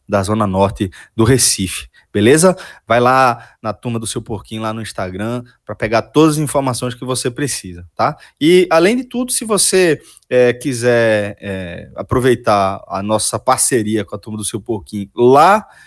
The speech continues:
é, n-, direto no restaurante, seja pra pegar um pedido e levar ou pra consumir lá no lugar mesmo, você também tem vinte por cento de desconto com o voucher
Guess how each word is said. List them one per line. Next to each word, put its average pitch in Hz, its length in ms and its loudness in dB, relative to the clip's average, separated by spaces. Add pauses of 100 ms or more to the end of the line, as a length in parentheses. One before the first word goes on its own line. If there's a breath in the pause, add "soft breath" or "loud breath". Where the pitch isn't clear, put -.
(320 soft breath)
é, 104 540 0
n-, 104 240 -8
direto 127 440 4
no 139 60 -2
restaurante, 123 640 0
seja 165 300 0
pra 147 600 2
pegar 135 340 2
um 135 100 -2
pedido 110 420 -8
e 113 60 -2
levar 98 500 0
ou 120 140 0
pra 120 160 0
consumir 110 420 -10
lá 104 140 -4
no 104 100 -8
lugar 104 240 -8
mesmo, 131 300 -12
você 160 240 -14
também 143 320 -4
tem 208 240 -2
vinte 196 520 2
por 285 280 -2
cento - 360 -2
de 208 140 -6
desconto 185 720 -4 (480)
com 160 200 0
o 139 40 -2
voucher 123 640 2